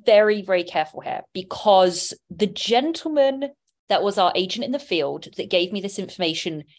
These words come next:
said I can absolutely share this on our podcast and share this with all of you, our listeners.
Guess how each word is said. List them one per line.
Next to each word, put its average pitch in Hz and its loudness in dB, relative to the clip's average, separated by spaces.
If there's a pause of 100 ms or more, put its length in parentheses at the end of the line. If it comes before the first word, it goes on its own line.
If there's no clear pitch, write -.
(720)
said - 2
I 311 6
can 269 -4
absolutely 196 -4
share 170 2
this 170 0
on 160 2
our 165 -2
podcast - -8
and - -16
share 240 4
this 247 -4
with 208 -16
all 180 -2
of 175 -4
you, 156 0
our 139 2
listeners. 143 -8